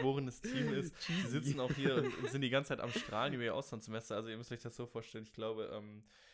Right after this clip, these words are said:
Speaker 1: wenn ihr, wenn ihr jemanden findet, ja, geht mit der Person ins Auslandssemester, ihr könnt nur was richtig machen.
Speaker 2: Ja.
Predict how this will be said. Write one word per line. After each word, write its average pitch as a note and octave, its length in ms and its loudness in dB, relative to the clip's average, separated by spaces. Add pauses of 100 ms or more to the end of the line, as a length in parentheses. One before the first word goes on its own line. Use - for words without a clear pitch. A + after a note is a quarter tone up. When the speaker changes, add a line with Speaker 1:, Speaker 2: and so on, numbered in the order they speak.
(140)
Speaker 1:
wenn C#3 180 0
ihr, C3+ 280 4
wenn D3 200 0
ihr B2+ 300 4 (200)
jemanden A#2+ 320 0
findet, A#2 400 -2
ja, A2 220 -2
geht A2 180 -2
mit G#2 140 -6
der G#2 80 0
Person G2 280 -6
ins F#2 140 -8
Auslandssemester, F#2+ 600 -6
ihr G2 100 -2
könnt G#2+ 220 -6
nur G#2+ 100 -4
was G2+ 160 -8
richtig - 300 -14
machen. F2+ 280 -12
Speaker 2:
Ja. A#2+ 140 -6